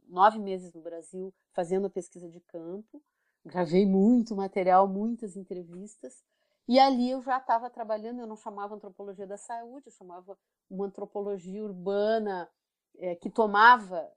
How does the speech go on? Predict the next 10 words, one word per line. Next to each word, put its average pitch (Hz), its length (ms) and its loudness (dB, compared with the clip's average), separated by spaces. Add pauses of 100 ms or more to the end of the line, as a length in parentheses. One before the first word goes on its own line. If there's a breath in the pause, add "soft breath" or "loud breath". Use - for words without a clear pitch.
(120)
questões 214 440 -12
de 208 80 -16
saúde, 196 600 -8
de 185 80 -20
terapia, 202 760 -14
de 175 100 -20
estilo 202 340 -16
de 190 140 -20
vida, 185 400 -10
subjetividade, 180 1300 2